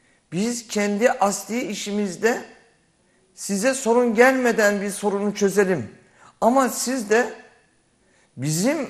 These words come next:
ortaklığımızdan kaynaklanan size de düşen görevi siz yerine getirin. O zaman burada şu, sizin bu söylediğinizden şunu anlıyor muyuz?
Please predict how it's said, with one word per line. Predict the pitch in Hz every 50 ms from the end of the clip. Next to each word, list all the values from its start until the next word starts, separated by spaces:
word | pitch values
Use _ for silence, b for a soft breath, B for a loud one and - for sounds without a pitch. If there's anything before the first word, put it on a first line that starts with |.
| - -
ortaklığımızdan | 175 202 214 208 214 233 226 226 - 190 202 226 233 226 226 233 208 190 233 240 269 262 247 -
kaynaklanan | 233 220 220 214 208 202 - 190 196 202 196 185 160 123 107 - - - - _ _ _ _ _ _ _ _ _ _ _ _ _ _ _ _
size | - - - 185 185 185 277 294 277
de | 254 202
düşen | 208 220 - - 226 208 202 190
görevi | 190 185 185 190 180 185 254 370 - - - - - _ _ -
siz | - - - - 262 294 247 196
yerine | 208 214 202 185 185 180
getirin. | 160 170 160 - 170 175 - -
O | 196 214
zaman | 190 233 240 240 240 214
burada | 220 226 202 226 233
şu, | 220 - -
sizin | - - - 226 226 214
bu | 214 208 175 - - - - - 117 135
söylediğinizden | - - 208 202 214 208 208 214 214 208 214 202 214 214 214 208 180 160 -
şunu | - - 196 196 175
anlıyor | 175 196 208 220 262 294
muyuz? | 277 180 143 113 101